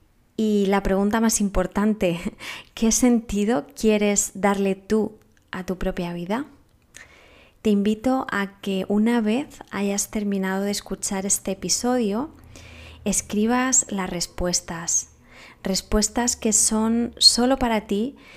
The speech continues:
y que estoy segura van a dar luz a tus inquietudes y van a poder ayudarte a trascender.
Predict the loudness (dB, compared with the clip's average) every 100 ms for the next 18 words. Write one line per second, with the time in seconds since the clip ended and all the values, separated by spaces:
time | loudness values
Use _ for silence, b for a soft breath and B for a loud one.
0 | B -12 -4 -2 -2 0 0 0 0 2
1 | 0 -2 -2 0 2 0 0 0 0 0
2 | 0 -2 -10 -10 -8 -4 -2 0 0 0
3 | -4 -2 0 0 0 -4 -8 B B B
4 | _ -2 0 0 -2 -2 -2 0 -2 0
5 | 0 -2 -6 -10 -6 -6 -6 -6 -6 -4
6 | -4 -4 -6 -8 -10 -12